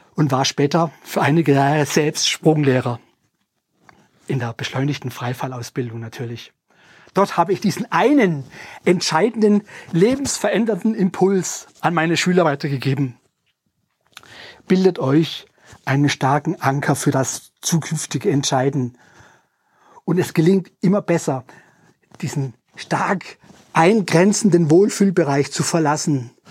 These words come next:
und auszudehnen und sich zu befreien und ein Leben zu führen, das dem Potenzial entspricht, dem eigenen.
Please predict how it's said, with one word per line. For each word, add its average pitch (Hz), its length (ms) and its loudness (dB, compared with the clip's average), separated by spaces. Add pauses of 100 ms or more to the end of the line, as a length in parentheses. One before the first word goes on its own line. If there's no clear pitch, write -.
(320)
und 170 260 0
auszudehnen 135 920 0 (920)
und 175 340 0
sich - 220 -6
zu 196 120 -2
befreien 147 960 0 (540)
und 233 160 0
ein 156 200 2
Leben 214 360 4
zu 220 160 0
führen, 214 720 0 (840)
das 160 200 -2
dem 175 160 2
Potenzial 165 600 0
entspricht, 131 540 -6
dem 170 100 -6
eigenen. 127 560 -4